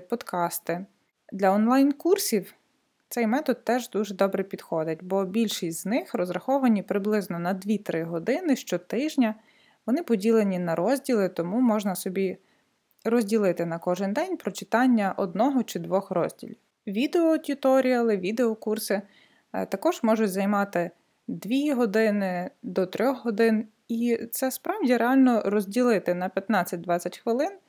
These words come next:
якесь дуже цікаве відео, якийсь класний курс, і пройти його за тиждень-два. Це будуть невеличкі завдання, але все-таки ви зможете пройти хоча б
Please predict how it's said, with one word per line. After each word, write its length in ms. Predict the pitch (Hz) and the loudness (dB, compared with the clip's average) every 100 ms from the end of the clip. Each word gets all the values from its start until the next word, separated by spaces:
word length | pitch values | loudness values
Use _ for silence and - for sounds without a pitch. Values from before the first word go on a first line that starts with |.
| _ _ _ _ | _ _ _ _
якесь 280 | 202 202 208 | -4 0 0
дуже 300 | 190 233 196 | 2 2 0
цікаве 420 | 185 - 180 175 | -4 -2 0 0
відео, 440 | 175 302 311 277 214 | -2 -2 0 2 2
якийсь 320 | 190 190 - | 0 -6 -8
класний 480 | - 214 208 190 170 | -2 -2 0 -6 -6
курс, 420 | - 330 - - _ _ _ _ | -4 -4 -6 -12 _ _ _ _
і 100 | - | -8
пройти 460 | 240 247 233 302 359 | 0 2 2 2 4
його 260 | 233 220 | 4 2
за 140 | 220 190 | 0 -2
тиждень-два. 720 | 196 196 190 190 185 156 - _ _ _ | 0 -2 -2 -4 -4 -6 -8 _ _ _
Це 140 | - | -6
будуть 320 | 240 247 254 262 | -2 -2 0 2
невеличкі 540 | 277 302 240 - - | 4 4 2 0 -6
завдання, 600 | 175 165 175 160 170 208 _ | -6 -6 -6 -8 -8 -12 _
але 220 | 240 233 | 0 0
все-таки 800 | 226 - 254 247 233 233 226 226 - | 0 -2 -2 -4 -4 -4 -2 -4 -8
ви 180 | 208 202 | -6 -2
зможете 600 | 208 208 185 180 175 170 - | 0 -2 -2 -6 -6 -6 -6
пройти 380 | 196 196 185 | -6 -2 -4
хоча 360 | 185 202 - 190 | -4 -8 -4 -2
б 200 | 185 170 | 0 -2